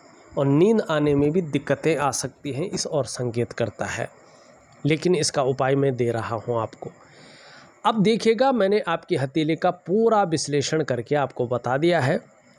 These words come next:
उपाय मैं विधिवत तरीके से लिख करके ऑडियो के माध्यम से आपको भेज रहा हूँ, करने की कोशिश करें, निश्चित रूप से आपको अच्छा लाभ मिलेगा। इस वीडियो में बस इतना ही।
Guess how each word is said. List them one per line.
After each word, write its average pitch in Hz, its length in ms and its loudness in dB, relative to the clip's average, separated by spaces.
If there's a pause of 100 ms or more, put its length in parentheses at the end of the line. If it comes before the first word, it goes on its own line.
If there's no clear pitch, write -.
उपाय 139 320 2
मैं 135 200 2
विधिवत 180 460 0
तरीके 170 400 0
से 185 240 0 (460)
लिख 170 340 2
करके 180 480 0 (520)
ऑडियो 151 260 4
के 170 140 0
माध्यम 156 340 0
से 185 220 -2
आपको 127 320 -4
भेज 120 320 -4
रहा 175 140 2
हूँ, 180 220 -2 (200)
करने 123 260 -2
की - 140 -8
कोशिश 139 400 0
करें, 196 260 0 (380)
निश्चित 240 460 0
रूप 147 160 0
से 135 160 -2
आपको - 300 -2
अच्छा - 340 -2
लाभ 117 340 2
मिलेगा। 107 500 -4 (120)
इस 196 120 0
वीडियो 190 300 4
में 208 180 4
बस 135 220 0
इतना 110 240 -4
ही। 104 220 -10